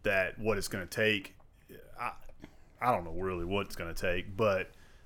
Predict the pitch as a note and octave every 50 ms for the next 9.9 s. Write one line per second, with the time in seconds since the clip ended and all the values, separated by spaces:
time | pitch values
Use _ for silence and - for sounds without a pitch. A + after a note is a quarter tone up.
0 | - - - G2+ G2+ G2 G2 G2 A2 C3 C3 B2 A#2 G#2+ G2+ F#2+ F#2+ A2 A#2 B2+
1 | A2+ G#2 E2+ - - G2+ F#2+ F#2 F2 E2+ - - G2+ G2 G2 F#2+ G2 F#2+ G2+ F#2+
2 | F#2 F#2 F2+ F2+ F2+ - - - - - - - - - - - - - - -
3 | A2+ G#2 G2 F#2 F#2 F2+ E2+ - - - B2+ A#2+ A#2 G#2+ G#2 G2 F#2+ F2+ F2 -
4 | - A2+ G#2 - - G2 F2 F#2 F2 F2+ F2+ E2+ F2+ F2 - - - - - -
5 | - - - - G#2 G#2+ G#2 G2+ G2 F#2+ F#2 F2+ F2 F2 F2 F#2 - - E2+ -
6 | - - - A#2+ G#2 G2 F#2+ F#2 F2+ F2+ F2+ F2 E2+ - - - - A2 G2+ F#2+
7 | F#2 F2 E2+ E2 E2 - - - - - - - - - B2 C3+ C3+ A#2+ - -
8 | F2 F2 F2+ G2 - - - - - - - - - - - - - G2 G2+ G2
9 | F#2+ F#2+ F#2+ F#2 F#2 G2 - - B2 A2 G2 F#2+ F#2+ F2+ F2+ F2 -